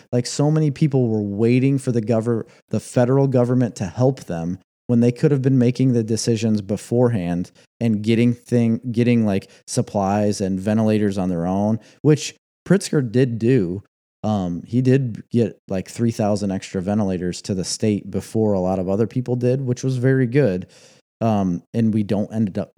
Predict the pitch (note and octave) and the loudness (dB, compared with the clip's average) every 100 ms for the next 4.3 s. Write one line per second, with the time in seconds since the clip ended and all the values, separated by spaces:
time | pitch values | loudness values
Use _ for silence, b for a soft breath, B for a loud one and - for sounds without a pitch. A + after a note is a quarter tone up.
0 | - F#2+ G#2 F#2+ F#2+ G2 E2+ G2 A2+ G2 | -8 -4 -2 -2 -2 -4 -4 -2 0 0
1 | F#2 G#2 G2 G2+ F#2 F#2+ - G#2 - A#2+ | -2 -4 -4 -6 -4 -4 -4 -6 0 2
2 | A#2 - - G2+ - G2 G2+ F#2+ A2+ G2 | 2 0 -2 -2 -4 -6 -4 -4 -4 -2
3 | G2 F2+ F2+ F2 F#2 G#2 F#2 G2 G#2 - | -2 -4 -4 -6 -6 -6 -6 -4 -4 -4
4 | F#2+ F2 F2 | -6 -4 -6